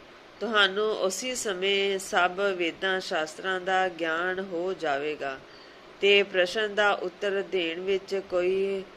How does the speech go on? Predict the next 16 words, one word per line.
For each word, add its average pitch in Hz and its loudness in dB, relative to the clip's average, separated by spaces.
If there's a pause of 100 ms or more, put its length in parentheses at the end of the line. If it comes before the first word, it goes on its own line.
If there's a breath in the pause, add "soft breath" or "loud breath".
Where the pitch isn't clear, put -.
(240)
ਔਕੜ 185 0
ਨਹੀਂ 196 -2 (140)
ਆਵੇਗੀ।" 160 -2 (1000 loud breath)
ਗੁਰੂ 196 2
ਜੀ 220 -2
ਦੇ 220 4
ਇਹ 208 0
ਬਚਨ 180 -4
ਸੁਣ 170 -6
ਕੇ 185 -4 (400)
ਸ੍ਰੀ 214 -6
ਜੇਠਾ 185 0
ਜੀ 202 -2
ਬੜੇ 175 0
ਭਰੋਸੇ 196 -4
ਨਾਲ 180 -2